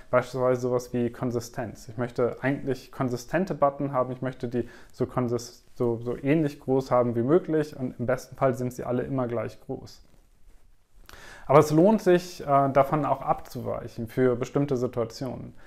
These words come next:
Ein Beispiel wäre ein Taschenrechner. Bei einem Taschenrechner,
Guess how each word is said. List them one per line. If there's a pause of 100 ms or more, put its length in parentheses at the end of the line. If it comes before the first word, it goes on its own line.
(260)
Ein
Beispiel
wäre
ein
Taschenrechner.
Bei
einem
Taschenrechner,